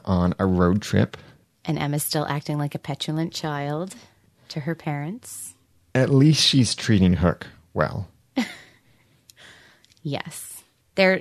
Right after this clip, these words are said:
Speaker 2: uh, Hook and Emma's discussion was really good between, about darkness. Um, I actually kinda got into, like, a Facebook debate earlier today about, um, Neil dying, uh, just 'cause somebody posted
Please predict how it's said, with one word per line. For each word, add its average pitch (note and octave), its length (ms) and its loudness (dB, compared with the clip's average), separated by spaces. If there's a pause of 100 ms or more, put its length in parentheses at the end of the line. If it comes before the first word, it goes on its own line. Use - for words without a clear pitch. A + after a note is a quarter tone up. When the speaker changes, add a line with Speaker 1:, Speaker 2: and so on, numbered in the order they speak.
(120)
Speaker 2:
uh, - 400 0
Hook G#3 180 2
and G3 100 4
Emma's E3 260 4
discussion D#3 500 0
was C#3+ 180 -2
really C#3 220 -2
good D3 300 2
between, - 360 -8
about C#3+ 280 -4
darkness. C#3+ 640 0
Um, C#3+ 320 0 (360)
I F#3 100 2
actually F3+ 640 2 (140)
kinda E3 220 2
got D#3+ 180 2
into, D#3+ 260 0
like, D#3 180 0
a D3+ 140 -2
Facebook F3+ 360 2
debate D3 320 2
earlier D3 280 0
today C#3+ 300 0
about, C#3+ 400 -2
um, C#3+ 320 -4
Neil D#3 280 2
dying, C#3 640 0 (380)
uh, D#3+ 200 2
just D3 220 -4
'cause C#3+ 120 -2
somebody C#3+ 280 0
posted D3 640 -2